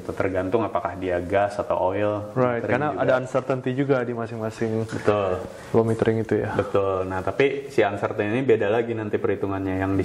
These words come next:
Speaker 1: sini
Speaker 2: Hmm.
Speaker 1: masuk ke sini tuh purely data, eh,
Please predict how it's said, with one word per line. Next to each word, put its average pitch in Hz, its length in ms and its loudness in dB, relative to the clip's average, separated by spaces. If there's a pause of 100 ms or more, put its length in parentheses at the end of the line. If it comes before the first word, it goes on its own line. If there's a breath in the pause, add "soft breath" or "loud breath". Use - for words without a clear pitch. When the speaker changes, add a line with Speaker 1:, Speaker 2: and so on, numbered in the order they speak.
(140)
Speaker 1:
sini 135 160 4
Speaker 2:
Hmm. 113 80 4
Speaker 1:
masuk - 240 -4
ke - 80 -12
sini 104 240 0
tuh 127 160 2
purely 113 400 4
data, 104 400 0 (320)
eh, 92 360 0